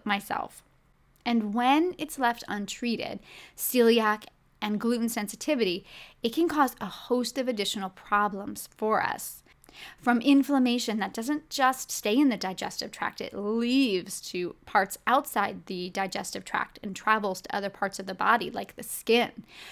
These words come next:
So you might be seeing a gluten sensitivity or celiac that's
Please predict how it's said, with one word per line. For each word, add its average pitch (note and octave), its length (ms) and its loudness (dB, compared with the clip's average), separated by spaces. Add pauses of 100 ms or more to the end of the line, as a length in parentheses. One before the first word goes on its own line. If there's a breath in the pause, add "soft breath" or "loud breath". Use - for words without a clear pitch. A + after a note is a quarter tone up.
(120 loud breath)
So - 140 0
you A3+ 160 4
might G#3+ 400 -2
be A3 100 -4
seeing F#3+ 640 -4 (320 loud breath)
a G#3+ 100 -2
gluten G#3 420 -2
sensitivity F#3+ 680 -4
or E3 120 -4
celiac G3+ 800 -2
that's G3 220 -10